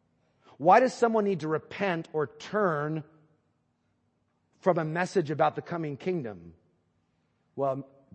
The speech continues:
because they're opposed to the kingdom, right? They're kingdom opposers is what they are. They're rebels. So when you announce a coming kingdom, you repent because you're, you're, you're fighting against that kingdom. You've set up a rival kingdom and you need to change your ways.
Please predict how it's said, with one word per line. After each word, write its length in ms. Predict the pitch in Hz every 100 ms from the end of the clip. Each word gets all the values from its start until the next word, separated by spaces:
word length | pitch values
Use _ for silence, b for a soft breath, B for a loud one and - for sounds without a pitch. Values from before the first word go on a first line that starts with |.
| 90
because 340 | 160 170 139
they're 140 | 151 135
opposed 480 | - 175 185 160
to 80 | -
the 120 | 113
kingdom, 480 | 110 113 92 82 82 _ _ _ _ _
right? 200 | 113 127
They're 120 | 117 127
kingdom 340 | 180 170 135
opposers 720 | 110 143 160 107 98 92 - _ _
is 80 | 110
what 140 | 113
they 100 | 113
are. 200 | 120 113
They're 100 | 107
rebels. 500 | 110 135 120 92 85 - _ _ _ _ _ _ _ _ _ _ _
So 120 | - 156
when 140 | 165
you 100 | 214
announce 320 | 185 190 202
a 60 | 175
coming 340 | 190 196 165
kingdom, 420 | - 233 196 151 135 B B 147
you 240 | 175 240
repent 340 | 208 - 262
because 300 | 180 165 139
you're, 180 | 165 214 147
you're, 420 | 139 208 247 147
you're 260 | 139 143
fighting 440 | 151 - 196 196 151
against 260 | 139 131
that 200 | 151 127
kingdom. 360 | - 139 131 117 B B
You've 240 | 151 233 190
set 180 | -
up 140 | 196 151
a 60 |
rival 500 | 143 151 208 277 202
kingdom 500 | - 160 143 113 101 - B 147
and 160 | 147 185
you 60 |
need 120 | 262
to 60 | 160
change 400 | - 202 226 185
your 140 | 180
ways. 420 | 147 190 220 139